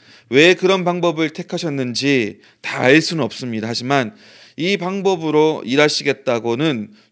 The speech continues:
두리뭉실하게 말씀하신 것이 아니라 명확하게, 그것도 여러 번에 걸쳐서 성경에서 말씀하고 있습니다. 기도해도 좋고 안 해도 좋지만 기왕이면은 하는 게 낫지 않겠냐, 이것이 아니라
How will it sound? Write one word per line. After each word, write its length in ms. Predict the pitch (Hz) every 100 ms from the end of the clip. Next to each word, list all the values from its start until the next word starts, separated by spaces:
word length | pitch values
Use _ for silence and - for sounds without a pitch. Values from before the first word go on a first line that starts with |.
| -
두리뭉실하게 840 | 123 139 139 147 - 165 160 151
말씀하신 600 | 123 117 - 131 120 127
것이 240 | 113 107
아니라 400 | 104 95 107 117 - - _
명확하게, 760 | 110 143 175 185 - 101 98 98
그것도 600 | - 117 117 135 127 107 - _ 110
여러 240 | 117 135
번에 220 | 147 143
걸쳐서 640 | 127 104 110 104 131 113 - _ _
성경에서 680 | - 156 147 139 123 107 104
말씀하고 560 | 98 110 - 120 101
있습니다. 460 | 95 - 98 95 - - _ _ - - - _
기도해도 520 | - 190 180 180 196 202
좋고 600 | 180 - 196 202 202 -
안 220 | 107 117
해도 140 | 160 165
좋지만 500 | 120 - 127 143 120
기왕이면은 800 | - 156 175 202 190 170 185 202 - - -
하는 300 | 202 214 214
게 100 | 180
낫지 280 | 117 -
않겠냐, 800 | 127 104 143 143 120 110 117 104 _ _ -
이것이 320 | 127 170 170
아니라 480 | 131 113 139 123